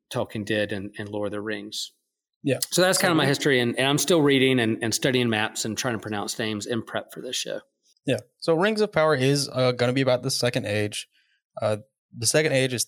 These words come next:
Speaker 2: thousands of years. They're condensing it for the series so they can actually show it all. And I'll be like, just put in a time skip of, like, "Oh, you know, nine hundred years later, this is what happened."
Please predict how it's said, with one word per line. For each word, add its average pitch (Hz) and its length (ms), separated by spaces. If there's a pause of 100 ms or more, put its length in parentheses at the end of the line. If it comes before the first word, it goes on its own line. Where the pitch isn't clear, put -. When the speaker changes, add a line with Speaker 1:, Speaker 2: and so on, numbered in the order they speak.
Speaker 2:
thousands 113 400
of 101 80
years. 101 440 (460)
They're 120 200
condensing 151 580
it - 140
for 131 180
the 143 80
series 143 600 (640)
so - 120
they 123 100
can 123 80
actually 123 260
show 123 220
it 120 60
all. 135 280 (160)
And 110 100
I'll 110 60
be 110 80
like, 107 160 (560)
just 123 160
put 123 160
in 120 80
a 113 80
time 113 240
skip 117 340
of, 110 180
like, 104 280
"Oh, 170 260 (320)
you 151 140
know, 131 120
nine 160 260
hundred 156 220
years 143 220
later, 135 380 (240)
this 175 120
is 135 60
what 107 140
happened." - 1160